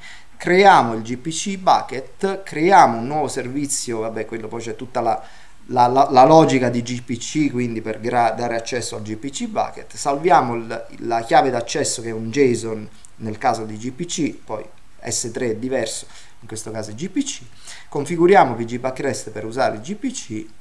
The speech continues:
e dopodiché con patroni che usa P G Backrest salviamo il nostro primo backup e abbiamo anche il disaster recovery in funzione. E anche in questo caso vi faccio vedere la configurazione di P G Backrest.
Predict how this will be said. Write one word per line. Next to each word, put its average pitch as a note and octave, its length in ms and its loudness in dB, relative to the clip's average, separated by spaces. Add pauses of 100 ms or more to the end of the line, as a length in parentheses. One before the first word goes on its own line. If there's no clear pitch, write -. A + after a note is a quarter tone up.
e F3+ 180 -4
dopodiché B2 520 -6
con C#3 220 -6
patroni C#3+ 420 -2
che G#2+ 80 -6
usa G#2+ 200 -8
P C3+ 140 -8
G F#3+ 200 -10 (160)
Backrest - 800 -6 (500)
salviamo D#3 560 6
il A2+ 60 -2
nostro B2 340 -6
primo B2 260 -8
backup - 600 -8
e - 80 0
abbiamo C3 640 2
anche F3 400 0
il F3 100 -2
disaster B2+ 540 -4
recovery A2 640 -8
in A2 360 -8 (120)
funzione. G#2+ 800 -12 (1900)
E - 80 6
anche E3+ 200 4
in F3 40 0
questo B3 240 0
caso F#3+ 280 8
vi F#3 100 2
faccio F#3 300 2
vedere D#3 460 2
la D3 200 8
configurazione D#3+ 800 -4
di B2+ 100 -6
P C3 120 -8
G B2 120 -6
Backrest. A#2+ 800 -4